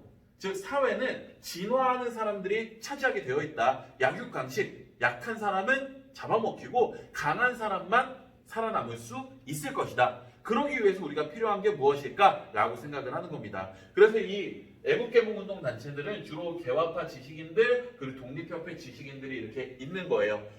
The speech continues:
그래서 첫 번째 만든 단체가 무슨 단체냐면 보안회라는 단체예요. 그래서 이 보안회라는 단체에서 천구백사 년에 우리가 한일의정서, 선생님이 어떤 내용이라 그랬어요? 군용지 사용을 통해서 일본이 우리나라 땅을 빼앗아 간다는 그런 내용이었죠.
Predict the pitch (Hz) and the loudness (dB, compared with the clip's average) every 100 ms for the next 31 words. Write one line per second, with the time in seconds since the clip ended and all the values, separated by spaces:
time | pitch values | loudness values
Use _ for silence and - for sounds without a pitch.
0 | - 165 202 262 277 269 233 156 185 170 | -6 -4 -2 -2 -2 -2 -2 -2 -4 -8
1 | - - 151 147 120 113 131 117 113 110 | -10 -10 -10 -10 -10 -12 -10 -10 -10 -10
2 | 127 226 - - - - 143 180 226 240 | 0 2 2 -6 -16 -8 2 6 6 6
3 | 208 160 131 135 127 104 107 117 101 104 | 2 -2 -4 -8 -10 -12 -8 -6 -4 -6
4 | - - 160 175 185 - 147 185 185 175 | -12 -8 -4 -2 -4 -2 0 0 0 -4
5 | 175 170 139 151 143 139 185 185 185 - | -4 -6 -8 -8 -8 -8 -12 -12 -12 -8
6 | - - 180 233 - - - - 147 156 | -8 -6 0 0 0 -6 -16 -8 -2 0
7 | 196 262 254 202 127 117 113 226 170 185 | 0 -6 -4 -6 -6 -6 -8 -10 -10 -8
8 | 151 107 117 147 135 113 104 101 95 95 | -4 -4 -4 -2 -2 -4 -4 -4 -6 -4
9 | 104 95 - - - - 151 165 196 190 | -2 -2 -4 -20 -20 -14 -8 -2 -2 -4
10 | 170 175 - 220 208 202 196 160 156 208 | -6 -8 -4 -4 -4 -6 -8 -4 0 0
11 | - - 151 190 214 175 135 170 165 160 | -2 -6 -4 2 2 2 -4 -4 -2 -2
12 | 170 165 160 262 254 247 196 160 151 147 | -2 -2 2 4 4 2 -4 -2 -2 -2
13 | - - 113 143 143 110 - 104 - - | -4 -2 2 2 2 -4 -4 -4 -6 -14